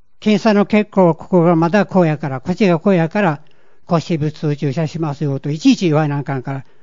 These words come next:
困るんやと言われることもありますんだけども、まあ、それだけ天皇お父様は、本当に私に力を、あの、助けてくれました。いつも感謝して、入院生活を送っています。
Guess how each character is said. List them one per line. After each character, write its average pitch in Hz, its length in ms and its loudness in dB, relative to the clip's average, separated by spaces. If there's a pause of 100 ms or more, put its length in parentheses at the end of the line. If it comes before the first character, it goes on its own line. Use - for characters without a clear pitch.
(200)
困 214 260 2
る 196 120 2
ん 165 60 2
や 131 160 -4
と 147 140 -10
言 143 140 -4
わ 143 60 -6
れ 131 60 -10
る 139 60 -8
こ 143 120 -10
と - 160 -10
も 170 120 -2
あ 147 40 -4
り 147 120 -6
ま 139 100 -4
す 156 140 -10
ん 139 40 -4
だ 127 120 -8
け 139 100 -12
ど 135 100 -10
も、 151 240 -4 (640)
ま 170 80 -10
あ、 - 40 -10
そ 226 120 -4
れ 226 60 -2
だ 214 120 -4
け 214 300 -4 (160)
天 165 180 0
皇 156 100 0
お 151 40 -6
父 156 140 -6
様 156 260 -8
は、 208 240 -4 (520)
本 160 160 -10
当 190 140 -6
に 202 80 -2
私 160 380 -6
に 147 100 -6
力 147 360 -6
を、 143 80 -12 (200)
あ 143 80 -14
の、 135 160 -12 (1400)
助 143 200 -10
け 147 100 -12
て 147 100 -2
く 160 140 -8
れ 156 120 -4
ま 151 120 -4
し - 80 -12
た。 - 280 -12
い 202 80 -8
つ - 140 -12
も 196 120 -2
感 165 240 -6
謝 147 140 -8
し - 120 -16
て、 226 240 -6 (640)
入 151 260 -2
院 151 120 -4
生 156 180 -8
活 151 280 -6
を 175 100 0
送 151 160 -10
っ - 20 -20
て 156 100 -12
い 139 60 -8
ま 143 100 -10
す。 - 140 -18